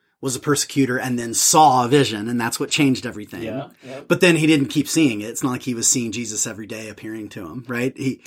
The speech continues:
Speaker 1: he saw, but then, and was speaking to Gentiles who didn't have the kind of more, uh, local connection that Palestinian
Speaker 2: Mm-hmm.
Speaker 1: Jews would have had to the
Speaker 2: Right.
Speaker 1: story of Jesus.
Speaker 2: Uh-huh.
Speaker 1: They've never seen these places that they're hearing stories of.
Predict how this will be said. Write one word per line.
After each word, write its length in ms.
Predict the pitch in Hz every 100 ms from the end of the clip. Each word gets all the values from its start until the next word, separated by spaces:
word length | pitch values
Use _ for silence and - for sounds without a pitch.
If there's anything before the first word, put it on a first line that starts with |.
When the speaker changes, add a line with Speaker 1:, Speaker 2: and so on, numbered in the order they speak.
| - -
Speaker 1:
he 100 | 131
saw, 400 | 190 151 117 123
but 160 | 117
then, 260 | 127 117 107 - -
and 140 | 151
was 100 | 139
speaking 360 | - 180 147 147
to 60 | 117
Gentiles 680 | 131 123 123 120 123 139
who 120 | 135 113
didn't 400 | 135 127 123 - _ _ _ _ _ _
have 500 | - 143 123 120 101
the 200 | 104 110 107
kind 240 | 135 120
of 280 | 110 98 - _ - _ _ -
more, 580 | 127 127 127 120 113 107 - _ - 113
uh, 480 | 110 107 98 98 98 -
local 440 | 120 143 147 143
connection 720 | - 135 120 - - 113 113 -
that 120 | 107
Palestinian 720 | - 117 113 131 117 113 110
Speaker 2:
Mm-hmm. 80 | 101
Speaker 1:
Jews 320 | 120 120 107
would 120 | 110 107
have 100 | -
had 380 | 101 98 104 - -
to 120 | 120
the 60 |
Speaker 2:
Right. 100 | 113
Speaker 1:
story 320 | 107 131 117 104
of 60 |
Jesus. 520 | 101 104 92 110 -
Speaker 2:
Uh-huh. 40 | -
Speaker 1:
They've 80 | 131
never 140 | 120 117
seen 340 | - 156 131
these 160 | 120 -
places 440 | 117 110 120 110
that 120 | 123
they're 100 | 117
hearing 160 | 113 110
stories 380 | - 107 101 98
of. 300 | 78 90